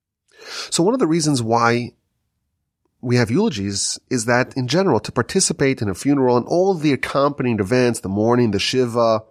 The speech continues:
all that makes us remember that our time here is finite.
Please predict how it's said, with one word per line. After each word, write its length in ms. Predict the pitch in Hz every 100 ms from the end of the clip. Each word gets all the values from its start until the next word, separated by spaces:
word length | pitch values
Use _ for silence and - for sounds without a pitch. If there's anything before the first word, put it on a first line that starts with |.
| _ _ _ _
all 200 | 127 180
that 500 | 156 87 98 - - - _ - - - -
makes 320 | 110 123 - -
us 260 | 107 -
remember 480 | 101 95 90 90 101
that 120 | 101
our 100 | 101
time 360 | - 98 101 104
here 320 | 95 98 -
is 140 | - -
finite. 800 | - 131 143 135 80 - -